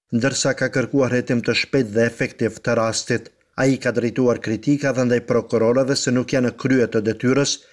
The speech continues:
dhe se kjo, sipas së kreut të shtetit, ka bërë që qytetarët të jenë të dëshpëruar me punën e organit të akuzës, por nga prokuroria kanë reaguar duke theksuar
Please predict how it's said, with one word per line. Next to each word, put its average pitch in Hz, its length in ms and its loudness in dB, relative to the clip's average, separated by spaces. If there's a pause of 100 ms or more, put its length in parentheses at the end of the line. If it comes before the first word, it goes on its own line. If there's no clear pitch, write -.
(180)
dhe 135 100 2
se 135 160 0
kjo, 147 160 0
sipas 127 480 -2
së 113 140 -2
kreut 123 340 0
të 110 80 0
shtetit, 127 480 -2 (300)
ka 123 180 0
bërë 139 280 0
që 143 140 2 (100)
qytetarët 135 520 -2
të 127 120 0
jenë 123 180 -2
të 110 160 -6
dëshpëruar 123 580 2
me 127 140 2
punën 123 420 0
e 117 60 4
organit 110 480 -2
të 117 80 0
akuzës, 113 560 -2 (240)
por 143 180 4
nga 143 220 0
prokuroria 135 640 0
kanë 120 320 -2
reaguar 113 400 0
duke 113 240 -2
theksuar 127 640 0